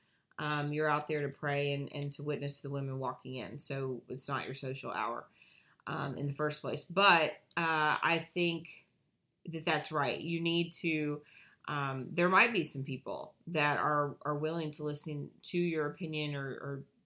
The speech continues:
you know, your way of thinking. And so, um, but that's not the right place to do it. You know, ask them if they'd like to go get coffee, go to dinner,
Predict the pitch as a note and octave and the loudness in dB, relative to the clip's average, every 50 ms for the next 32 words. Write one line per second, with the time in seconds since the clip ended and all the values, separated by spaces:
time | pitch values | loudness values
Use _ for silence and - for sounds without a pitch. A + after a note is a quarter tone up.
0 | _ _ _ - D3 D3 C3+ C3 C3+ C#3 D3+ D3+ D3+ D3+ D3 D3 D3 - - E3 | _ _ _ -6 -4 -4 -2 -2 -2 -2 -2 0 0 0 0 0 -2 -2 -4 -4
1 | D#3+ D#3 - D#3+ D3+ D3+ C#3+ C#3+ C#3 D3 D3 C#3+ - - D#3 D3+ D3 C#3 C#3+ - | -4 -2 -4 -4 -4 -4 -4 -4 -4 -4 -4 -4 -4 -4 -2 0 0 -2 -2 -6
2 | - - - - - - - - - - C#3+ C#3+ D3+ D3 E3 E3 E3 - F3 E3+ | -12 -20 -20 -20 -20 -20 -20 -10 -6 -4 -4 -2 -2 0 0 0 0 0 -2 -2
3 | E3+ D#3 D#3+ D#3 D3 - - D3+ C#3+ C#3 - C3 C3+ C3 B2 A#2+ A2 - - - | 0 0 0 0 0 -2 -4 -4 -4 -4 -6 -4 -4 -2 -2 -2 -4 -6 -8 -10
4 | - C#3 C#3 C3+ C3 - - B2+ C#3 D3 D3 - - E3 D#3 D3+ - D#3 D3 C#3+ | -8 -6 -4 -4 -4 -2 0 2 2 2 0 0 -2 -4 -4 -4 -2 -2 -2 -2
5 | C#3+ C#3+ C3+ - - - - D3 C#3 C3+ C3+ C#3 - _ - - - - - _ | -2 -4 -4 -4 -6 -10 -8 -8 -6 -6 -6 -8 -10 _ -20 -20 -20 -20 -20 _
6 | - C#3+ C#3 D3 C#3+ C#3+ C#3 C3+ - - - - - A3 G#3+ G#3+ - G#3 G3 F#3+ | -10 -4 0 0 2 2 0 -2 -6 -4 2 6 6 6 6 6 0 0 0 2
7 | F#3+ F#3 F#3 F3+ F3 E3+ E3+ C#3+ C3+ C#3 C#3 - F#3 F#3 F#3 F#3 F3+ F3 E3+ E3 | 2 2 4 2 2 0 0 -2 -2 -2 -2 0 0 0 2 2 4 4 4 2
8 | D#3+ E3 - | 2 0 -4